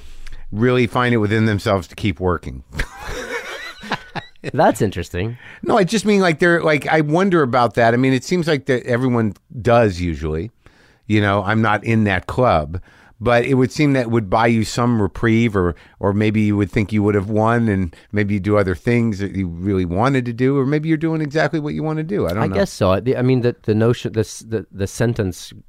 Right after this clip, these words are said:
Speaker 2: "getting a shit ton of money," makes it sound like it all comes at once. And I guess if you won the lottery or something,
Speaker 1: Right.
Speaker 2: you'd be more inclined to s-, drop everything
Speaker 1: Sure.
Speaker 2: and then just change your life.
Speaker 1: Yeah.
Speaker 2: But when you're, when you're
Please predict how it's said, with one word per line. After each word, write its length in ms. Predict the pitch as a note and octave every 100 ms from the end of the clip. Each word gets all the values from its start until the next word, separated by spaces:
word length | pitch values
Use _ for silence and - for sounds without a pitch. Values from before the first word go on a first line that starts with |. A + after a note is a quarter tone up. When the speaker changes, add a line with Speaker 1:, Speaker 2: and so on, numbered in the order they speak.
| - -
Speaker 2:
"getting 300 | F#2+ F#2+ F2+
a 40 |
shit 260 | - G2 -
ton 180 | F2+
of 140 | E2+ D#2+
money," 500 | F2 F#2 F2 D#2 D#2 - -
makes 220 | G2 F2+
it 80 | F2+
sound 200 | - F2+
like 120 | D#2+ D#2+
it 80 |
all 160 | D#2+ D#2+
comes 380 | - - F2+ D#2+
at 100 | -
once. 540 | D#2+ E2+ G2 - - -
And 120 | G2+
I 80 | F#2+
guess 220 | A#2+ -
if 100 | G2+
you 80 | F2+
won 160 | F2+ F2+
the 80 |
lottery 440 | D#2 D2+ E2+ A#2+ B2
or 80 | A#2+
something, 340 | A#2 A2 -
Speaker 1:
Right. 220 | G2 D#2 - -
Speaker 2:
you'd 140 | G#2
be 100 | F#2+
more 200 | F#2 F#2
inclined 360 | F2+ - F2+ E2+
to 60 | D#2+
s-, 120 | - -
drop 260 | E2+ D#2+
everything 380 | F2 E2+ E2 F2
Speaker 1:
Sure. 100 | G2+
Speaker 2:
and 120 | F#2+
then 120 | E2 D#2+
just 180 | E2+
change 240 | - E2 D#2
your 100 | D#2
life. 320 | D2+ E2+ -
Speaker 1:
Yeah. 220 | G2+ F#2 D2 -
Speaker 2:
But 120 | A2
when 140 | A2+
you're, 340 | G#2+ G2 F#2+ F2 - -
when 160 | F#2+
you're 300 | F2 E2+ E2+